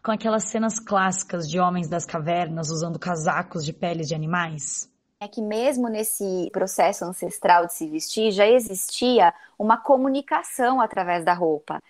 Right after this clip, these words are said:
Speaker 2: que é uma comunicação de status e de poder.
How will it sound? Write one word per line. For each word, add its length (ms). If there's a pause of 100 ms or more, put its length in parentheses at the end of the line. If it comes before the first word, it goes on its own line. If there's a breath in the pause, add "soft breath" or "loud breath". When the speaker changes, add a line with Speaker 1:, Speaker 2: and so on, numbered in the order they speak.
(360 soft breath)
Speaker 2:
que 140
é 60
uma 120
comunicação 840
de 120
status 720
e 80
de 120
poder. 560